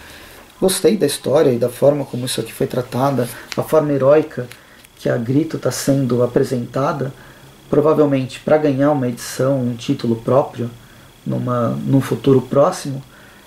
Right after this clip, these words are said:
A única coisa que eu não gostei foi o final. Ela tem um embate com o Knu, o Knu de repente abandona a ideia, a, o, o combate,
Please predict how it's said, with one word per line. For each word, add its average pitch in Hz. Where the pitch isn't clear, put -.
A -
única 214
coisa 220
que 214
eu 208
não 202
gostei 220
foi 247
o 233
final. 196
Ela 147
tem 185
um 190
embate 151
com -
o -
Knu, 175
o -
Knu 151
de 143
repente 139
abandona 139
a 135
ideia, 127
a, 117
o, 120
o 143
combate, -